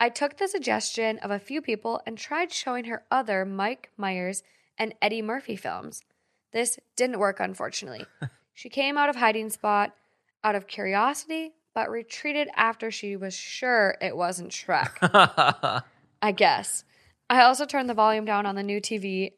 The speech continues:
Speaker 1: and she's fine with it. She still enjoys her Shrek time, as I'm calling it. At first, she spent all day in the Shrek room, but now she comes out in the morning and follows me around while I change, make breakfast,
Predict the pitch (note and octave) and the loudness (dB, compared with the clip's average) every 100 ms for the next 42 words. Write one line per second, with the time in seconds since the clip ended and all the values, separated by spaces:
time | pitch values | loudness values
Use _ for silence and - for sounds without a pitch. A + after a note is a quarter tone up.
0 | - G#3+ G3 F3+ E3+ D3 - A#2 - _ | -8 -6 -6 -2 -2 -2 -6 -12 -14 _
1 | _ _ _ - G#3+ A3 A3 B3 B3+ B3+ | _ _ _ -20 -10 -2 -2 0 -2 -2
2 | - B3+ G#3+ G3 - F3+ F3 F3 - - | -4 -6 -6 -6 -4 0 0 -2 -8 -6
3 | F#3+ F3 F3 F3 E3+ E3 E3+ - _ _ | -4 -6 -6 -4 -4 -4 -8 -10 _ _
4 | _ _ _ G3+ G3 - C4 C4+ C4 - | _ _ _ -4 -4 -2 2 2 0 -6
5 | - _ _ - A#3 A3 A3 - C4 C4+ | -16 _ _ -16 -8 -6 -2 2 4 2
6 | A#3 G#3+ G#3 G#3+ _ _ _ _ _ _ | 2 2 0 -4 _ _ _ _ _ _
7 | _ _ A#3 G#3+ G#3 - F#3+ - G3 F#3+ | _ _ -6 -4 -2 0 0 0 -2 -2
8 | - - - G#3+ A#3+ C4 - C4 B3+ C4+ | -6 -14 -6 -4 -4 -6 -10 -6 -2 -4
9 | C4 A3+ G#3+ G#3+ - G3 F3+ - F#3 F3+ | -4 -4 -4 -6 -8 -12 -12 -8 -6 -4
10 | A3 A3+ D4+ D#4 C4+ A#3+ A#3+ A#3 A3 G#3+ | -6 -8 -8 -4 -2 -2 -2 -2 -2 -2
11 | G#3+ G#3 F#3+ F#3+ F#3+ - G#3 G3+ _ G3 | -4 -6 -4 -6 -8 -10 -10 -10 _ -8
12 | F#3 - F#3+ F#3 | -6 -6 -6 -6